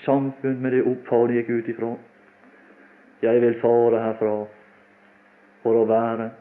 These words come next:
for livet søker tilbake til sitt opphav, til Faderen, for å være, for det er meget. Ikke det, det er ikke godt her,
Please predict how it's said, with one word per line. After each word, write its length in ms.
for 180
livet 540
søker 260
tilbake 480
til 160
sitt 160
opphav, 540
til 220
Faderen, 640
for 180
å 80
være, 460
for 160
det 60
er 160
meget. 640
Ikke 160
det, 160
det 60
er 80
ikke 160
godt 260
her, 220